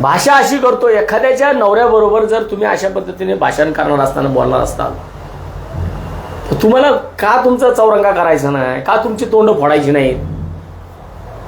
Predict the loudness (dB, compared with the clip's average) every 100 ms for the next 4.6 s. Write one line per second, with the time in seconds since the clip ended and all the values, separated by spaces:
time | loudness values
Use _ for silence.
0 | -16 -16 -16 -16 -14 -12 -12 -12 -14 -14
1 | -14 -4 0 2 2 2 2 2 2 0
2 | -2 -8 -20 -20 -20 -8 -2 0 -2 -2
3 | -2 2 2 2 2 0 2 2 0 -2
4 | -6 -2 2 2 2 0